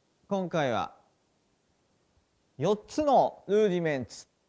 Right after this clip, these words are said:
ていうのをね、ちょっとやりたいと思います。これ僕のレッスンでも、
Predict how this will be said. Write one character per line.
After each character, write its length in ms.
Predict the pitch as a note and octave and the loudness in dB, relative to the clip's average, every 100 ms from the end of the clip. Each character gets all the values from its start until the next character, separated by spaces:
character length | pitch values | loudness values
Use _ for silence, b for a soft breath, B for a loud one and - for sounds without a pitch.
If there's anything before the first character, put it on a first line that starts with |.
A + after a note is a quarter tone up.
| _ _ _ _ _ _ | _ _ _ _ _ _
て 80 | D3+ | -6
い 80 | B2+ | -4
う 40 | |
の 120 | A2 | -6
を 60 | G#2 | -6
ね、 260 | D#3+ D#3+ _ _ - | -6 -8 _ _ -16
ち 60 | |
ょ 20 | |
っ 20 | C#3+ | -8
と 100 | C3 | -4
や 120 | A#2 | -4
り 80 | G#2+ | -4
た 120 | A#2+ | -8
い 60 | A2+ | -6
と 80 | |
思 140 | A2+ G#2+ | -8 -6
い 20 | |
ま 120 | G#2+ | -8
す。 80 | G#2+ | -8
こ 80 | G3+ | -8
れ 120 | G#3+ | -6
僕 280 | G#3 - G#3+ | -6 -4 -4
の 760 | F3+ D#3 C#3+ C3 A#2+ A2+ G#2 b b b b _ _ _ _ _ _ _ | -2 -2 -2 -4 -4 -6 -8 b b b b _ _ _ _ _ _ _
レ 120 | C#3 D3+ | -6 -6
ッ 20 | |
ス 240 | - C#3+ | -6 -10
ン 80 | A#2+ | -8
で 100 | A2 | -6
も、 520 | B2+ D3 B2+ G2 - | -4 -4 -4 -6 -12